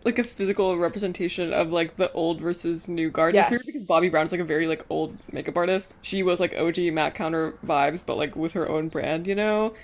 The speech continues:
Speaker 1: And she's, like, a professional M U A or whatever. But Meredith has, like, this full coverage, like, glam, beat the house down, like, using a ton of products kind of thing. Um, and Bobbi Brown is like, "It's supposed to be, it's supposed to be natural." But, like, honestly,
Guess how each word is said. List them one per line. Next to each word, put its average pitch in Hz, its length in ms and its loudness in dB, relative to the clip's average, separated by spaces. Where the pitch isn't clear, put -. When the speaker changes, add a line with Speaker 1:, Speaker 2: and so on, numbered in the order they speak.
Speaker 1:
And 185 80 -8
she's, 170 100 -6
like, 170 80 4
a 170 60 0
professional 151 720 -4
M 165 100 -2
U 156 140 -2
A 147 140 -2
or 147 80 -4
whatever. 147 480 -4
But 165 420 6
Meredith 196 440 6
has, 190 240 0
like, 185 120 0
this - 200 -4
full 170 340 0
coverage, 165 480 -4
like, 156 300 -6
glam, 160 460 0
beat 160 220 -10
the 185 80 -4
house 160 220 -4
down, 147 220 -2
like, 156 140 -8
using 156 240 -4
a 151 40 -6
ton 151 180 -8
of - 280 -10
products - 720 -6
kind - 220 -8
of - 100 -8
thing. 170 500 -8
Um, 175 540 -6
and 196 120 0
Bobbi 175 180 2
Brown 170 160 0
is - 80 -6
like, 190 180 -6
"It's 214 120 -8
supposed 233 200 -2
to - 40 -6
be, 220 260 -6
it's 208 140 -6
supposed 226 180 0
to 226 60 -4
be 202 40 0
natural." 170 340 0
But, - 120 4
like, 202 220 4
honestly, 262 460 4